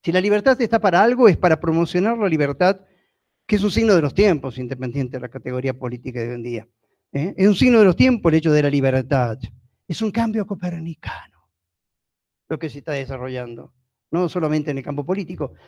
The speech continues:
sino sobre todo en el campo social y en el campo familiar. Ojo, libertad no significa libertinaje.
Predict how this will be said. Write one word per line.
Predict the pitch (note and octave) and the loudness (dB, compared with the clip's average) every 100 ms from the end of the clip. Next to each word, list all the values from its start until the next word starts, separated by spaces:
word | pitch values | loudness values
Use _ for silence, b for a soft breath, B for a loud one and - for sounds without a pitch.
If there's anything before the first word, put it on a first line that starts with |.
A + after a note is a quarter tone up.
| b | b
sino | F3+ F#3 | -2 0
sobre | F3 E3+ | 0 0
todo | F3+ F3 | 0 2
en | D#3+ | 0
el | |
campo | D3+ D#3 D3 | 0 -2 -4
social | C3+ - - - F#3+ G#3 | -8 -8 -8 -2 2 2
y | G#3 | 2
en | D3+ | -2
el | C3+ | -2
campo | C#3+ C3+ | -6 -6
familiar. | C#3+ C3 C3+ C#3 B2 A#2 - _ _ _ C#3+ F3 _ _ _ _ _ _ _ _ _ _ _ _ _ - | -6 -4 0 2 0 -2 -10 _ _ _ -20 -20 _ _ _ _ _ _ _ _ _ _ _ _ _ 0
Ojo, | F#3+ - C3+ B2+ | 0 0 -4 -2
libertad | D3+ E3 E3 D#3+ F3 | 0 2 2 2 0
no | E3+ | 0
significa | - D3+ C3+ D3 C3+ | 0 -2 -2 -4 -4
libertinaje. | C3 A#2+ - G#2 - - - - | -4 -4 -4 -6 -4 -4 -6 -8